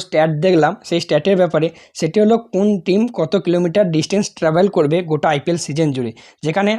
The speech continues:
সবথেকে বেশি ট্রাভেল করবে আরসিবি সতেরো হাজার চুরাশি কিলোমিটার মতো এবং সবথেকে কম ট্রাভেল করবে এসআরএইচ বা হায়দ্রাবাদ, তারা ট্রাভেল করবে মাত্র আট হাজার পাঁচশো ছত্রিশ কিলোমিটার।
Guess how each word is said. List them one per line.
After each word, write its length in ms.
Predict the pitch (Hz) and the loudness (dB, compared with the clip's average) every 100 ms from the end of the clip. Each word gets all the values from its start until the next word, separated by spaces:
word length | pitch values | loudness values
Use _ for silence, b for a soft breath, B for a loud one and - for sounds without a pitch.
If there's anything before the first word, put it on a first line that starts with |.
| - | -2
সবথেকে 360 | 147 - 196 185 | -6 -2 -2 0
বেশি 160 | 151 196 190 | 0 -2 0
ট্রাভেল 220 | 185 202 196 | 0 2 0
করবে 180 | 196 175 | 2 2
আরসিবি 320 | 160 - 185 214 B B - | 0 0 -2 -2 B B -10
সতেরো 260 | 160 151 185 | -8 -2 0
হাজার 180 | 180 208 208 | 2 2 0
চুরাশি 280 | 156 185 196 | 0 0 -2
কিলোমিটার 340 | 196 196 196 202 | -2 0 2 2
মতো 180 | 196 214 240 B B 151 | 2 0 -2 B B -4
এবং 100 | 165 - | -4 -2
সবথেকে 320 | 143 - 196 202 165 | -6 -2 -2 0 0
কম 140 | 180 202 - | 2 0 0
ট্রাভেল 240 | 165 190 190 | 0 2 2
করবে 240 | 208 160 151 - 175 | 0 2 0 0 0
এসআরএইচ 440 | - 202 202 214 196 139 | 2 4 4 2 0 0
বা 80 | 180 117 | 0 2
হায়দ্রাবাদ, 420 | 165 160 156 127 117 _ | 0 2 2 0 -2 _
তারা 140 | 160 190 170 | 2 2 2
ট্রাভেল 200 | 156 180 190 | 2 2 2
করবে 140 | 208 202 | 2 2
মাত্র 200 | 160 160 214 190 147 | 0 0 2 2 2
আট 80 | 170 | 0
হাজার 160 | 180 202 160 | 0 0 -2
পাঁচশো 220 | 143 190 - | -4 -4 -4
ছত্রিশ 280 | 165 170 160 | -6 -4 -6
কিলোমিটার। 360 | 170 151 120 101 | -4 -4 -4 -8